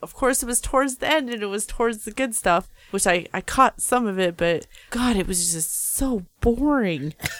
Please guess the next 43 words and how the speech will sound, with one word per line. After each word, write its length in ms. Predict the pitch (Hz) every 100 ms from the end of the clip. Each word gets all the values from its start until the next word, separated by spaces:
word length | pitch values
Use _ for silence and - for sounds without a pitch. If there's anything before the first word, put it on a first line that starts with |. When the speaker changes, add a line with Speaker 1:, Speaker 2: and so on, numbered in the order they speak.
| - - - -
Speaker 1:
Ugh. 760 | 277 294 294 269 220 180 - - -
Was 240 | - 247 285
this 180 | 403 440
even 220 | 440 453
a 60 | 254
horror 320 | 220 240 254
movie? 220 | 339 392 494 508
Speaker 2:
Was 180 | 131 131
there 120 | 139
some 180 | - 117
good 240 | 113 139
things 240 | 165 170 175
about 240 | 175 190
it 80 | 208
that 120 | 208
you 100 | 214
Speaker 1:
Well, 100 | 214
Speaker 2:
liked? 300 | 226 226 - - _
Speaker 1:
no, 340 | 233 214 156 -
but 240 | 196 285 247
Speaker 2:
<laughs> 280 | - 320
Speaker 1:
seriously, 520 | - 370 370 285 - 285 -
Speaker 2:
Wow. 440 | 220 233 143 165 - 214
Speaker 1:
was 220 | 269 302
this 200 | 370 415
even 360 | 254 277 285 320
a 100 | 294
horror 260 | 254 262 233
movie? 440 | 175 147 - 190 - -
Speaker 2:
I 40 | 220
Speaker 1:
Like, 40 |
Speaker 2:
mean, 240 | 226 233 214
it's 80 |
Speaker 1:
I 120 | 226 277
don't 240 | 330 330
understand. 960 | 302 277 277 - - 254 247 233 226 220 -
I 220 | 233 226 -
Speaker 2:
Oh, 80 | 170
let 100 | 202
me 120 | 214
ask 220 | 202 196 180
you 80 |
this. 440 | 180 123 95 -